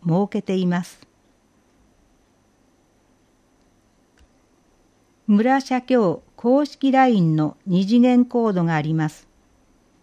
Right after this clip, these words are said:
問い合わせ、生活支援ネッ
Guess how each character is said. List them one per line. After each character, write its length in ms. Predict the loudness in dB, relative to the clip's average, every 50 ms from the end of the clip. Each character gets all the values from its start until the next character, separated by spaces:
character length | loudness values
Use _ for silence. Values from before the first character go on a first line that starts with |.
| _ _ _ _ _ _ _ _ _ _ _ _
問 320 | -4 0 0 2 2 2 2
い 60 | 2
合 80 | 0
わ 120 | 0 -2 -2
せ、 300 | -4 -4 -6 -6 -8 _ _ _ _ _ _ _ _ _ _ _
生 240 | -4 0 0 0 0
活 260 | 0 -2 -4 -4 -6
支 220 | -10 -6 -2 2
援 220 | 2 4 4 2 2
ネ 100 | 0
ッ 60 | 0